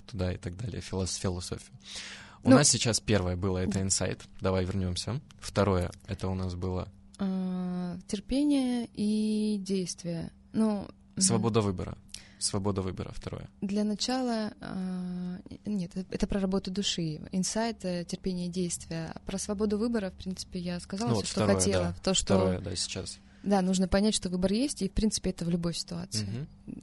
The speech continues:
Speaker 2: И вот, э, когда я говорила о личном опыте,
Speaker 1: Мгм.
Speaker 2: это вот было оно, да, что, да, что страдать,
Speaker 1: Я
Speaker 2: <laughs>
Speaker 1: понял.
Speaker 2: если бессмысленно, я могу выбрать что-то другое.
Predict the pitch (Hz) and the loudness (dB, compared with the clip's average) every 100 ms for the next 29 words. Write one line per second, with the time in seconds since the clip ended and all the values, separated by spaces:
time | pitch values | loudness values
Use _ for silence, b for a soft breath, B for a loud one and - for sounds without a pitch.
0 | - 190 185 180 180 175 170 - - 175 | -4 -2 0 0 -2 -6 -10 -12 -10 -8
1 | 170 170 - 175 175 165 175 175 185 262 | -8 -8 -6 -2 0 0 0 0 0 0
2 | - 196 185 180 - - 175 175 175 190 | -2 -2 -2 -4 -8 -6 -4 -4 -6 -6
3 | 104 101 123 - - 175 180 - 196 190 | -6 -4 -6 -6 -6 -8 -10 -12 -4 -2
4 | 175 175 175 165 175 190 - 190 185 185 | 0 -2 -2 -2 -6 -10 -12 -10 -10 -10
5 | - - - 180 - - - - 196 214 | -14 -16 -12 -12 -12 -16 -4 0 2 0
6 | - 202 220 240 196 190 - 180 180 185 | 0 2 4 4 4 0 -2 -6 -4 -4
7 | 196 302 - 233 196 214 208 202 185 190 | -2 -2 0 -2 0 0 2 2 2 2
8 | 247 180 - - - 175 180 170 165 | 2 0 -4 -6 -6 -4 -4 -4 -6